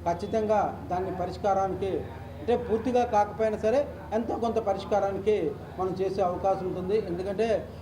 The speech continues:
లిక్విడేషన్ రూల్స్ అనేవి ఖచ్చితంగా పాటించాలనే అధికారులు, ఆ రూల్స్ వయలేట్ చేయాలనే జ-, నాయకులు. So ఈ ఇద్దరి మధ్య ఎంతో కొంత ఘర్షణ జరుగుతుంది, దానివల్ల ఒక మంచి వాతావరణాన్ని మనం ఇబ్బంది గురవుతుంది.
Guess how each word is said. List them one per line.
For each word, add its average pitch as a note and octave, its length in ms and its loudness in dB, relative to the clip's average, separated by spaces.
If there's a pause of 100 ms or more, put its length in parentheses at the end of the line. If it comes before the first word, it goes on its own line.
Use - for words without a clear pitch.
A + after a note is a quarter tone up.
(140)
లిక్విడేషన్ G#3 720 2
రూల్స్ G#3+ 260 0
అనేవి G#3+ 480 2 (400)
ఖచ్చితంగా G#3 460 2
పాటించాలనే G3+ 720 0
అధికారులు, G#3 600 2 (340)
ఆ F3+ 80 6
రూల్స్ G#3 340 2
వయలేట్ G#3 500 2
చేయాలనే G3 560 2 (280)
జ-, F3 200 0
నాయకులు. F3 480 2 (220)
So G#3+ 180 6 (320)
ఈ G3+ 100 -2
ఇద్దరి A#3+ 320 4
మధ్య A#3 480 4 (420)
ఎంతో A3 280 2
కొంత G#3 300 0
ఘర్షణ F#3+ 360 0
జరుగుతుంది, G3 600 2 (300)
దానివల్ల G3 380 2
ఒక G3+ 60 0
మంచి F3+ 320 -4
వాతావరణాన్ని F#3 880 0 (280)
మనం F3 260 2 (260)
ఇబ్బంది G#3 340 2
గురవుతుంది. F#3+ 760 4